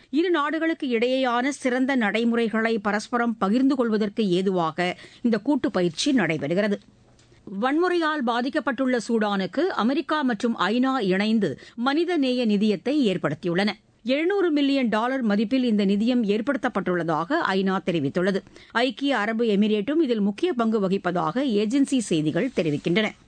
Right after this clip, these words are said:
பங்களாதேஷில் சிறுபான்மையினருக்கு எதிராக நடைபெறும் வன்முறை சம்பவங்களை கண்டித்து விழிப்புணர்வு பேரணிகள் இன்று நடைபெற்றன. இருபத்தி ஐந்து நகரங்களில் அமைதியாக இந்த பேரணிகள் நடைபெற்றதாக ஏஜென்சி செய்திகள்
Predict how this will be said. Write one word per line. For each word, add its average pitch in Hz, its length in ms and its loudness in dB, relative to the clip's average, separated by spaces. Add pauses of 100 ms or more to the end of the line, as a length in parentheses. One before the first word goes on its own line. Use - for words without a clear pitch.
(400)
பங்களாதேஷில் 330 800 0
சிறுபான்மையினருக்கு 302 760 0
எதிராக 247 420 0
நடைபெறும் 233 520 0
வன்முறை 233 460 2
சம்பவங்களை 220 560 0
கண்டித்து 185 480 -2 (200)
விழிப்புணர்வு 294 680 0
பேரணிகள் 220 440 0
இன்று 202 260 0
நடைபெற்றன. 170 500 0 (400)
இருபத்தி 320 440 -2
ஐந்து 277 320 0
நகரங்களில் 247 600 0
அமைதியாக 254 720 0
இந்த 214 260 0
பேரணிகள் 226 440 0
நடைபெற்றதாக 180 880 0
ஏஜென்சி 220 500 2
செய்திகள் 165 540 0